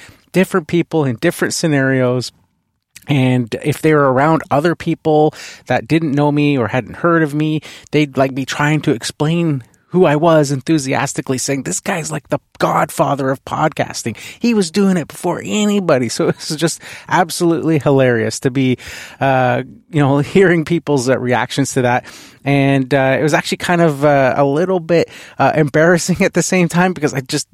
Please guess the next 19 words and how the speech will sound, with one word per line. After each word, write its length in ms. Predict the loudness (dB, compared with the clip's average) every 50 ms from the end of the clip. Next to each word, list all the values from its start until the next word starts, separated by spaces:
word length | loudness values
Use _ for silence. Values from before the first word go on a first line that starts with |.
| -10
you 100 | -2 0
know, 100 | 2 2
I'm 300 | 4 4 4 2 2 0 -4 -8 -16 -20 -20 -14
that, 420 | -4 -2 0 0 0 -2 -2 0
uh, 220 | 2 2 2 0 -2 -2 -2
introverted 760 | -2 0 0 0 0 0 2 2 2 2 2 2 0 0
personality 680 | 0 -2 -2 0 0 -2 0 2 2 2 4 4 2 2
and 100 | 0 -2
stuff. 300 | -2 -2 -2 -2 -2 -2
So, 240 | -2 0 0 0 0 -2 -8 -16 -20 -16 -6 -2
uh, 260 | 0 0 0 0 0
to 120 | -2 -4
have, 480 | -4 -2 -2 0 0 0 -2 -2 -2 0
uh, 300 | 0 2 2 2 0 0 -2 -6 -8
you 80 | -4 -2
know, 120 | -2 0
people 340 | 0 -2 -6 -4 -4 -6 -8
kind 240 | -4 -2 -2 0 0
of 120 | -2 -4